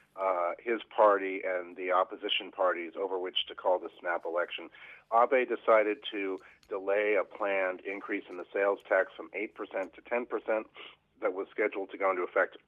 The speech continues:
October of next year. He decided to delay that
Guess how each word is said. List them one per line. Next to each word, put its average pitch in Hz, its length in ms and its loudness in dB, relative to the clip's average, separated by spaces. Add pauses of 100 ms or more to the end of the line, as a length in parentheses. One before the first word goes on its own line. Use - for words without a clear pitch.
(680)
October 101 400 2
of 92 100 -4
next 92 320 -4
year. 107 240 2 (420)
He 101 60 -14
decided 92 460 0
to 92 80 -12
delay 90 320 0
that 85 300 0